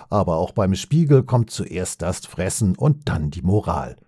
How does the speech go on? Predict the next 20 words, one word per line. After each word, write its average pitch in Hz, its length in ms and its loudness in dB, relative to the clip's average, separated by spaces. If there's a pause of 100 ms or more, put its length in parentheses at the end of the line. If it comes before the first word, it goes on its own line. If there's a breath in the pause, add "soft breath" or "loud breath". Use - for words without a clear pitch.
(120)
So 151 300 4
viel 165 360 0
zum 156 280 2
Thema 101 380 0
Qualitätsjournalismus. 73 1800 -6 (800)
Dass 143 180 4
Bento 185 360 6
irgendetwas 165 1040 4
mit 120 180 2
Qualitätsjournalismus 113 1300 0
zu 101 120 0
tun 175 340 6
haben 113 260 4
könnte, 110 360 2
ist - 300 -4
ohnehin 160 460 8
eine 117 200 2
nicht 139 460 4
haltbare 90 520 0
Unterstellung. 78 600 -2